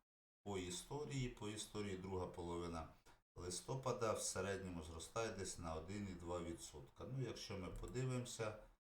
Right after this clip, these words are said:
то зростання відбулось десь приблизно на один і шість відсотка. Тому можемо сказати, що сезонний паттерн, е, другої половини листопада,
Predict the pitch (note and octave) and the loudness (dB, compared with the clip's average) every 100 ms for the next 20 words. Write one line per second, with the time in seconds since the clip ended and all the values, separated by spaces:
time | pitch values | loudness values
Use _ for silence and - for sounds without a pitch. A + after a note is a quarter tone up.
0 | _ _ _ E2+ E2 E2 - A2 A2+ A2 | _ _ _ -6 -2 -2 2 4 4 2
1 | F#2+ E2+ F2+ F#2 G2+ F2+ - F2+ F2 - | -2 -2 0 2 2 -2 -2 -2 -2 -4
2 | - - D#2+ F2+ F#2+ F2+ F2 E2+ F2+ F2 | -6 -8 -4 0 0 0 0 2 4 2
3 | E2 D#2+ E2+ D#2+ D#2 E2 - - F#2+ F#2+ | 0 0 0 0 -4 -6 -4 -4 -4 -2
4 | - - - _ _ _ - F2 - - | -4 -8 -18 _ _ _ -8 -4 -2 -2
5 | D2 C#2 - C2+ D#2+ E2+ F2 E2+ E2+ A#2 | -4 -6 -10 -8 -6 -4 -2 -2 0 2
6 | A2+ G#2 F2+ - E2 D#2+ F2 - D#2 - | 2 0 0 -2 -2 0 0 0 -4 -4
7 | F2 - D2+ E2 E2 D2+ D2 - E2 D2+ | -2 -2 -4 -2 -2 -2 -6 -4 -2 -2
8 | - D#2 D2 C#2+ C2+ B1+ C2+ D#2+ F2+ F2+ | -4 -6 -6 -6 -4 -4 -6 -8 -4 -2
9 | F2 E2+ - D#2+ D#2+ E2 D#2+ F2 - - | 0 0 -2 -4 -2 -2 -2 -2 -2 0
10 | B2 A2+ G#2+ G#2+ | 0 0 0 -2